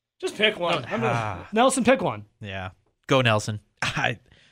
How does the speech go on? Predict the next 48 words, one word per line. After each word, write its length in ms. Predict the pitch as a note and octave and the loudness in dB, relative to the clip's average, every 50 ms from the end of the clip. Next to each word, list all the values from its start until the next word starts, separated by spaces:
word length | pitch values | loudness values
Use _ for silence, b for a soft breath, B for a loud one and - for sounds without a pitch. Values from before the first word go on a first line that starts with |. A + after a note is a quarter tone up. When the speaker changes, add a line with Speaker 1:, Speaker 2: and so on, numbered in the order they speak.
| b b b - | b b b -8
Speaker 3:
see. 200 | - - - A3 | -4 -2 0 2
That's 240 | F#3 F#3 G3 G3+ - | 2 2 0 0 0
why 140 | A#3 G#3 F#3+ | 0 0 0
I 40 | F#3 | 0
wanted 320 | F3+ F3 F3 F3 F3 E3 | 0 0 -2 -2 -2 -4
to 40 | D#3 | -2
use 460 | D3 C#3 C#3+ D3 D3+ D3+ D3 C#3 - | -2 -2 -2 -2 -2 -2 -4 -6 -8
Troy 280 | - - D3 D3 C#3+ C3+ | -8 -6 -4 -4 -2 -4
Vincent 520 | A2 G2+ A2+ A#2+ B2+ B2 - D3 C#3 C#3+ - - | -4 -6 -8 -8 -8 -8 -8 -10 -10 -12 -14 -12
as 180 | A#2 A#2 G#2+ | -12 -12 -10
a 60 | G#2+ | -12
safety, 440 | G2+ - - A#2 B2 A#2+ - C#3+ C3+ | -12 -10 -10 -8 -8 -8 -6 -6 -6
'cause 140 | B2+ - - | -6 -6 -6
I 80 | A2+ G2+ | -6 -6
figured 240 | - C3 A#2+ A2+ | -4 -6 -6 -6
it'd 80 | A2 A2 | -6 -6
be 60 | A2 A#2 | -4 0
Speaker 1:
Yeah, 20 | |
Speaker 3:
a 20 | - | 0
Speaker 1:
but 20 | |
he's 180 | F3 E3+ - - | 2 2 2 2
a 40 | - | 2
Speaker 3:
lot 140 | A#3 A3 | 2 2
Speaker 1:
cornerback. 140 | F3+ C#3+ C3 | 2 2 0
Speaker 3:
easier 340 | A#2 B2 B2 A#2+ B2 B2 B2+ - _ _ _ _ _ _ _ - | -2 -2 -2 -4 -4 -6 -8 -10 _ _ _ _ _ _ _ -10
to 100 | - A#2+ | -6 -4
go 220 | A#2 A#2+ A#2 A2 A2 | -2 -2 -2 -2 -2
Leonard 420 | G#2+ A2+ A#2+ A#2+ A#2+ A#2 G#2+ G2+ | -4 -4 -4 -4 -4 -6 -6 -8
Vincent 440 | A2 A2+ A#2 A#2+ - - C3+ C3+ - - | -8 -6 -6 -6 -4 -4 -4 -4 -4 -6
and 120 | B2 A#2+ | -6 -4
then 140 | A#2 A2 G2+ | -4 -2 2
pick 320 | - - B2+ A#2 - - _ _ _ _ _ _ _ _ _ _ - | 2 2 2 0 -4 -10 _ _ _ _ _ _ _ _ _ _ -12
two 200 | - - C3 A#2 | -8 -6 -6 -6
corners 440 | G#2 - A2+ A2 A2+ A#2 A#2+ A#2 A2 | -6 -6 -8 -6 -6 -6 -8 -8 -8
that 160 | A2+ G#2+ F2 | -8 -8 -8
were 280 | E2+ G2+ G2+ G2+ G2+ G2 _ _ _ _ _ _ - | -10 -10 -10 -12 -12 -14 _ _ _ _ _ _ -10
better? 240 | A2 A#2 A#2 B2+ C3 | -8 -4 -2 -2 -2
'Cause 140 | B2+ - B2+ | -2 -4 -6
I 100 | A#2+ A2 | -6 -6
knew 300 | A2+ B2 C3 C3+ C3+ B2+ - _ | -6 -6 -6 -6 -6 -8 -10 _
the 160 | G2+ A2 A2 | -12 -10 -8
second 440 | A2+ - - - C3+ A#2+ - A#2+ A2 | -8 -8 -6 -6 -6 -6 -6 -6 -10
safety 380 | - - A2 G#2+ G#2+ - A#2 G#2+ | -10 -10 -10 -10 -10 -12 -12 -12
was 140 | G2+ G2 - | -12 -12 -14
gonna 140 | G2+ G2 F#2+ | -14 -14 -14
be 120 | G2 F#2+ | -14 -14
extremely 420 | F#2 - - - F#2 E2+ E2 F2 G#2 | -14 -14 -14 -14 -14 -14 -14 -14 -14
hard. 300 | F#2+ D2+ E2+ E2+ F#2+ | -14 -14 -14 -16 -16